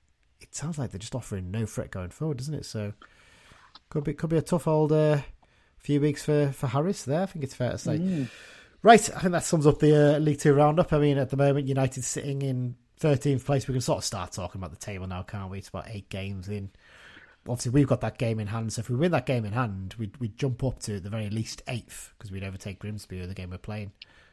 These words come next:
Speaker 1: the team we're playing who, from the game in hand.
Speaker 2: Yeah,
Speaker 1: So,
Speaker 2: I thi-, I think
Speaker 1: yeah.
Speaker 2: once we've played midweek, I think, uh, are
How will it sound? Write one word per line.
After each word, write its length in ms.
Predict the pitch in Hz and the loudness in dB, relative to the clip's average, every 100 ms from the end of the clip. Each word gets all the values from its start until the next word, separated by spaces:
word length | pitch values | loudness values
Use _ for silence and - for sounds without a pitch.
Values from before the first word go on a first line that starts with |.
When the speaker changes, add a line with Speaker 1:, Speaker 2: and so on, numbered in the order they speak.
| - | -18
Speaker 1:
the 60 | 101 | -14
team 140 | 101 | -10
we're 60 | 92 | -10
playing 260 | - 104 95 | -8 -8 -8
who, 140 | 92 - | -12 -14
from 180 | - 107 | -16 -14
the 60 | |
game 220 | 107 95 | -10 -8
in 60 | 92 | 0
hand. 120 | 214 | 6
Speaker 2:
Yeah, 180 | 202 185 | 8 8
Speaker 1:
So, 120 | 190 | 6
Speaker 2:
I 60 | 202 | 2
thi-, 140 | - 233 | 0 0
I 80 | |
think 240 | - 254 214 | 0 0 2
Speaker 1:
yeah. 40 | |
Speaker 2:
once 260 | 214 202 - | 2 2 2
we've 180 | 175 - | -4 0
played 320 | 185 180 147 | 2 2 2
midweek, 640 | 165 156 147 165 131 139 - - - - | -2 -4 0 2 0 -4 -12 -18 -10 -6
I 60 | |
think, 380 | 139 165 156 143 - - | -4 -2 -2 -4 -6 -2
uh, 60 | 147 | 2
are 480 | 143 143 143 139 | 4 4 4 4